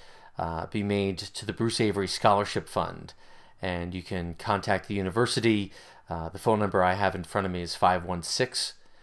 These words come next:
four six three, seven five eight zero. That's five one six,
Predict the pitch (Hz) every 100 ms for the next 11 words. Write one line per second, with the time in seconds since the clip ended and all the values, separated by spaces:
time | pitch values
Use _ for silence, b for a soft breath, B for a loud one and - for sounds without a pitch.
0 | b b - 107 104 - 95 - - 104
1 | 104 101 98 98 b b b - 113 101
2 | 95 - 92 90 87 - 107 95 - 104
3 | 98 104 117 123 123 _ - 87 - -
4 | - 92 95 92 85 - - -